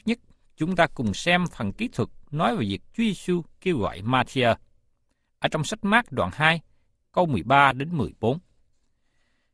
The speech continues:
Bấy giờ, Đức Chúa Giêsu trở lại về phía mé biển, cả dân chúng đến cùng Ngài, rồi Ngài dạy dỗ họ. Ngài vừa đi qua, thấy Lê-vi, con A-phê, đương ngồi tại sở thâu thuế, thì phán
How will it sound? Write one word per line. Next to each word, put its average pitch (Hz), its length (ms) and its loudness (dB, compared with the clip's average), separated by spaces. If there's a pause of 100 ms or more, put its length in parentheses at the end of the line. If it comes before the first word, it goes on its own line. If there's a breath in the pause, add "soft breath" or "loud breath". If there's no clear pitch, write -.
(160)
Bấy 226 140 0
giờ, 139 320 4 (120)
Đức 175 200 -6
Chúa 269 100 2
Giêsu 214 680 0
trở 131 120 2
lại 101 300 2
về 117 280 -2
phía 247 220 -4
mé 247 160 2
biển, 143 280 0 (380)
cả 95 160 2
dân 170 280 -2
chúng 220 320 -4
đến 226 240 -2
cùng 135 240 -2
Ngài, 131 280 2 (340)
rồi 135 160 0
Ngài 127 340 2
dạy 101 320 0
dỗ 107 180 -2
họ. 110 340 0 (440)
Ngài 143 340 0
vừa 147 140 2
đi 170 200 -2
qua, 190 380 4 (180)
thấy 233 200 -4
Lê-vi, 196 480 0 (380)
con 175 220 4
A-phê, 175 600 0 (160)
đương 175 360 -2
ngồi 123 340 2
tại 98 180 -4
sở - 240 -10
thâu 170 220 -2
thuế, 180 260 0 (400)
thì 131 100 -4
phán 208 240 2